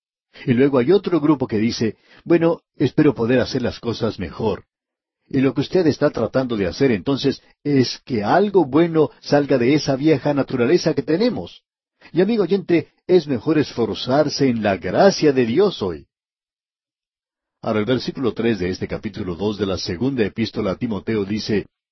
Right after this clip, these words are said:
"Tú, pues, sufre penalidades como buen soldado de Jesucristo".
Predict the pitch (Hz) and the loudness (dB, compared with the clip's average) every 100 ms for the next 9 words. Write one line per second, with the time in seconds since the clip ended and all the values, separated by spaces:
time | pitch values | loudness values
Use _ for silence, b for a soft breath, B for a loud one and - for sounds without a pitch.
0 | _ _ _ _ 147 180 135 110 110 117 | _ _ _ _ 0 0 0 2 2 2
1 | - _ _ _ - 190 190 151 143 135 | -8 _ _ _ -2 0 0 0 0 0
2 | 120 110 98 113 123 117 - 120 107 90 | 0 -2 0 2 2 0 -2 -4 -2 0
3 | 147 175 147 120 113 120 120 113 95 95 | 0 0 -4 -2 0 0 0 -4 -6 -8
4 | 110 98 101 - - | -8 -6 -6 -8 -16